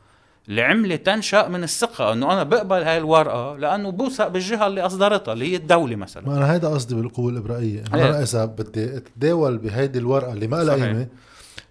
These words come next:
Speaker 2: بقدر أرجع أشتري فيها شي بالقيمة
Speaker 1: صحيح،
Speaker 2: اللي
Speaker 1: بس ما هي
Speaker 2: محددين لها.
Speaker 1: العملة الذهب كمان عندها قوة إبرائية فيها
Speaker 2: آه.
Speaker 1: يكون.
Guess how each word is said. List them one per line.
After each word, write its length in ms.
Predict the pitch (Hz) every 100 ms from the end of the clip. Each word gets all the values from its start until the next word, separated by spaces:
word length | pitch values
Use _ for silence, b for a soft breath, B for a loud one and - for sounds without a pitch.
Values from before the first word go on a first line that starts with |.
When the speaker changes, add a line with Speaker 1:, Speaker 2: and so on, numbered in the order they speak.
| -
Speaker 2:
بقدر 560 | 113 185 208 180 165
أرجع 300 | 190 165 156
أشتري 280 | 175 - 165
فيها 220 | 151 170
شي 200 | 147 -
بالقيمة 300 | 165 160 175
Speaker 1:
صحيح، 160 | 170 190
Speaker 2:
اللي 40 |
Speaker 1:
بس 140 | 135 127
ما 140 | 151
هي 40 | 165
Speaker 2:
محددين 160 | 160
لها. 80 | 131
Speaker 1:
العملة 320 | 139 202 190
الذهب 300 | 160 156 165
كمان 280 | - 180 185
عندها 240 | 170 160
قوة 280 | - 143 139
إبرائية 420 | 120 117 110 113
فيها 180 | 98 107
Speaker 2:
آه. 40 | 101
Speaker 1:
يكون. 260 | - 104